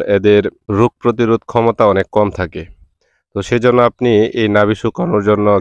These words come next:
কি করতে পারেন? নাভি শুকানোর জন্য আপনারা প্রথমে লেবুর রস ব্যবহার করতে পারেন। লেবুর রস প্রতি এক লিটার পানিতে এক চামচ অথবা পাঁচ এম এল করে খা-, খাবার পানির সাথে মিশিয়ে এদেরকে চার পাঁচ দিন খাওয়াবেন শূন্য থেকে। এতে করে আপনার, আহ, বাচ্চার যে নাভি শুকানোর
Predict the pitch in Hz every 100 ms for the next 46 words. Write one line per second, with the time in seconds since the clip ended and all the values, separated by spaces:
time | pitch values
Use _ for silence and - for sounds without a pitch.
0 | - 120 117 - 90 87 85 92 104 113
1 | 135 - 131 123 127 120 - 113 110 104
2 | - 113 113 110 101 95 95 - - 92
3 | 92 90 85 92 101 127 - _ _ _
4 | _ - 110 107 110 113 113 - - 110
5 | 104 104 - 107 107 107 101 104 101 127
6 | 175 _ _ _ _ _ _ _ - 110
7 | - 117 120 110 - 110 127 101 101 147
8 | _ - 110 117 113 107 113 101 127 -
9 | - - - - - - - 117 120 110
10 | 107 - 117 117 110 - 101 113 _ _
11 | _ - 120 113 117 120 117 107 113 110
12 | 107 101 107 113 110 104 - 107 107 104
13 | 98 107 120 _ 104 98 117 117 104 -
14 | 101 95 - 92 92 101 - 101 90 92
15 | 98 98 - 104 - 101 92